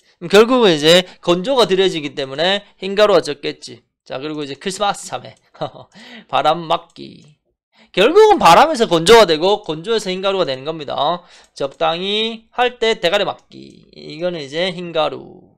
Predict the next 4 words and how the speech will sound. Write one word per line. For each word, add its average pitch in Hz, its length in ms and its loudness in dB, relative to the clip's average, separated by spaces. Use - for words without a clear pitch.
자, 139 200 -6
잎이 208 300 -8
크다, 196 500 2
습이다. - 880 -8